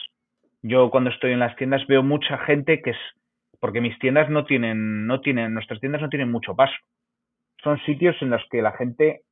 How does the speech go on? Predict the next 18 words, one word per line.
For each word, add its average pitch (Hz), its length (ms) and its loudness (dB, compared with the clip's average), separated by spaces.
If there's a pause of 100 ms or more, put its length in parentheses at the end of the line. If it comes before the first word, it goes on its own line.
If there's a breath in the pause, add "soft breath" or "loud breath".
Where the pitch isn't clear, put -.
(160)
conoce 120 460 -2
que 101 80 -10
están, 110 340 -6
o 120 140 -8
sea, 110 200 -8 (400)
los 120 280 2
buscan. 101 460 0 (760)
Saben 139 260 6
que 131 80 -2
est-, - 260 -8
eh, 120 240 2
tienen 143 200 -2
que 139 80 -2
buscarlos. 117 460 2
No, 120 360 2
no 123 260 0
es 123 200 -2
un 123 320 -6